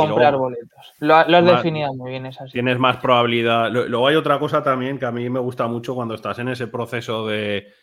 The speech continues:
Speaker 2: que te preguntas todos los días, "Pero, pero estaré haciendo lo correcto, <laughs> este desgaste merece la pena", tal.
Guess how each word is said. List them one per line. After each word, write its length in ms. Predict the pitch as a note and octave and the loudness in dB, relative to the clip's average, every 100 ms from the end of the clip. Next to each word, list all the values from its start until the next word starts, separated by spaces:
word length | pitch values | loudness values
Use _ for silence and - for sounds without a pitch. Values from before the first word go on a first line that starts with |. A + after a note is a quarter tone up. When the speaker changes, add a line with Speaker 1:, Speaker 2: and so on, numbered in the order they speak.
| _ _ _ | _ _ _
Speaker 2:
que 140 | - | -8
te 140 | G2+ A2+ | -4 -2
preguntas 480 | G#2+ G2+ A2 A2 - | 0 -2 -2 -4 -2
todos 140 | A2 | -2
los 140 | G#2+ | 0
días, 340 | G#2 G2+ F#2+ - | -2 -2 -4 -6
"Pero, 480 | - F#2+ F2+ F2 E2+ | -10 -8 -8 -10 -12
pero 180 | - F#2 | -12 -14
estaré 240 | F2+ D#2 E2+ | -12 -8 -6
haciendo 260 | G#2+ A#2+ A#2+ | -4 0 0
lo 100 | A#2 | 0
correcto, 420 | A2 G2 A#2+ - | -4 -6 -12 -10
<laughs> 540 | - D3 - - - | -4 -4 -4 -12 -6
este 240 | A#2+ A#2 B2+ | -6 -2 0
desgaste 420 | B2+ B2 A2+ A2 | 2 0 0 -2
merece 300 | G#2+ A2 G#2+ | -2 -4 -4
la 180 | G2 - | -6 -4
pena", 300 | B2 A#2+ G#2+ | -6 -6 -8
tal. 240 | A#2+ B2 | -12 -12